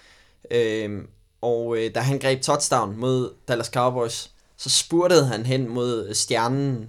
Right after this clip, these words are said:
på, øh, på banen. Øh, altså, de har jo en stjerne som logo,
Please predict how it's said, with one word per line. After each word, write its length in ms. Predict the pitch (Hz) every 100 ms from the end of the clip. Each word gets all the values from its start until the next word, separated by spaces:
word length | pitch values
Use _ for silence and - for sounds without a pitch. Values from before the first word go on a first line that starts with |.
| - -
på, 320 | 117 110 104
øh, 360 | 104 104 104
på 100 | 107
banen. 340 | 117 113 98 67
Øh, 260 | 78 78 -
altså, 320 | - - 95 - 92 95 -
de 100 | 107
har 160 | 107
jo 200 | 107 101
en 180 | 98 101
stjerne 400 | 101 117 110 127
som 160 | 131 113
logo, 340 | 120 135 135